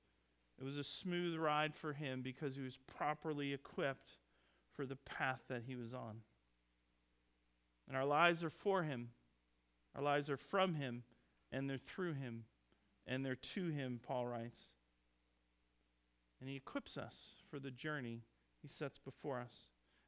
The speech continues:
He's always inviting, and in humility we get to join him in that inviting. And so the question is, which plan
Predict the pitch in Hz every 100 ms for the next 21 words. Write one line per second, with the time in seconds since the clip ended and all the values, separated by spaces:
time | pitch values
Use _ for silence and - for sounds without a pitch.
0 | _ 135 139 151 175 180 175 165 151 135
1 | 127 127 123 _ _ _ - 127 135 127
2 | - 165 160 170 160 139 135 143 151 -
3 | - 147 127 139 143 143 127 170 139 120
4 | 117 - _ _ _ - 123 120 120 117
5 | 117 123 127 120 117 - _ _ _ _
6 | _ _ - _ _ - 139 143 170 156
7 | 156 190 175 - 180 160 151 156 151 -
8 | - 147 147 151